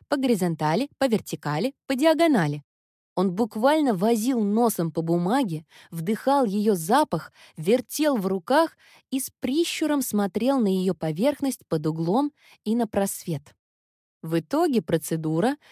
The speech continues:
которая, по мнению Августа, должна была бы закончиться в пять минут, заняла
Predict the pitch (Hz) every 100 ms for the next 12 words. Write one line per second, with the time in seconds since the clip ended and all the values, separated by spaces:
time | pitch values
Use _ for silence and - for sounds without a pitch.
0 | - - 190 220 214 240 262 262 262 262
1 | 277 247 202 - 175 196 214 247 214 202
2 | 185 185 208 247 226 - 175 - 240 214
3 | 170 175 302 - _ _ _ 165 170 175
4 | 170 196 330